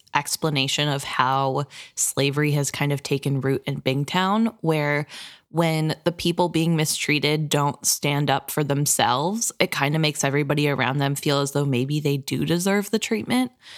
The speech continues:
And I think that's so interesting to think about. Obviously, I've never witnessed slavery firsthand. I've never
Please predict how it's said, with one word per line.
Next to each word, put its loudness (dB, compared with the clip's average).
And 4
I 0
think 0
that's 0
so 0
interesting 0
to -4
think 0
about. 0
Obviously, 2
I've 2
never 2
witnessed 2
slavery 2
firsthand. 2
I've 0
never 0